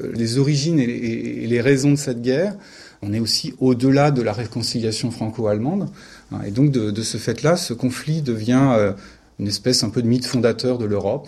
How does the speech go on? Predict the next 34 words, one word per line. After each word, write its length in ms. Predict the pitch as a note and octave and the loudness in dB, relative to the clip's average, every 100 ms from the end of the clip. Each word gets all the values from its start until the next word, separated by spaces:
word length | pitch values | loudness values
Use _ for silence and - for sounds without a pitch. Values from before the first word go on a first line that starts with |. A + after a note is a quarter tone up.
| - - | -16 -12
Les 140 | G#2 | -2
soldats 300 | - A2 A#2+ | 0 2 0
sont 200 | - G2+ | 0 -4
aujourd'hui 280 | G#2 G#2+ A2+ | -4 -4 -2
des 100 | G#2+ | -4
victimes, 540 | G2 - C#3 D#3+ D3+ B2 - - - | -6 -6 0 2 0 -4 -12 -10 -6
ils 200 | G#2 G2+ | -4 -2
l'ont 160 | G2 | 0
été, 300 | G#2 E3+ D#3 | 0 0 0
hein, 80 | A2 | 0
bien 200 | G#2 G2+ | -2 -2
entendu, 380 | G#2 C3+ C#3+ E3 | -2 0 -2 0
mais 240 | A2+ G#2 G#2 - - - | -2 -4 -8 -18 -10 -4
voilà, 180 | A2 | -2
on, 160 | A2 A#2+ | -2 -2
on, 160 | B2 A#2 | -4 0
on 140 | C3 C3+ | 2 6
ne 120 | C#3+ | 6
garde 260 | D#3+ D#3 | 6 2
que 100 | D#3 | 0
cet 200 | F#3 F3 | -2 0
aspect-là, 340 | E3 C#3+ D3+ G3+ | -2 0 2 4
alors 180 | F#3+ E3+ | 2 2
que 100 | D#3 | 4
les 120 | D#3 | 4
anciens 240 | D3+ E3 | 4 2
combattants 440 | D3+ C#3+ C#3+ G3 F#3+ | 4 4 4 2 4
avaient 140 | D3+ | 6
un 80 | C#3 | 4
discours 440 | C#3 - G3 C#3+ - B2 A#2+ | 2 0 0 0 -4 -10 -6
un 100 | C3 | -2
peu 120 | D#3+ | -2
différent, 480 | D3+ E3+ C3+ G2+ - | 0 0 -2 -4 -12
hein. 60 | - | -14